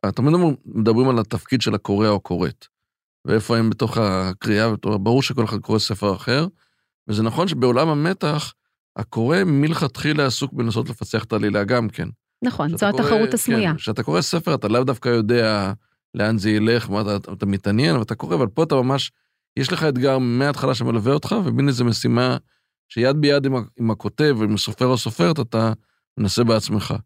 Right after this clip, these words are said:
Speaker 1: זאת אומרת, אז התחברת לרעיון הזה, לרצון הזה להיות,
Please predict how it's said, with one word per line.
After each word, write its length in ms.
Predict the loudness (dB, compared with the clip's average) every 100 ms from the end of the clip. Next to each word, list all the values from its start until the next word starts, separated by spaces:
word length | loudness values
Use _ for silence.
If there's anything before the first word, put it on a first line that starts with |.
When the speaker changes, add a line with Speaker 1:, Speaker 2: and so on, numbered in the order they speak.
| _ _ _ _
Speaker 1:
זאת 80 | -4
אומרת, 140 | -2 0
אז 60 |
התחברת 460 | -2 -2 2 2 2
לרעיון 320 | 0 0 0
הזה, 160 | 0 -2
לרצון 380 | -2 -2 0
הזה 140 | 2 0 -2
להיות, 420 | -2 0 0 -4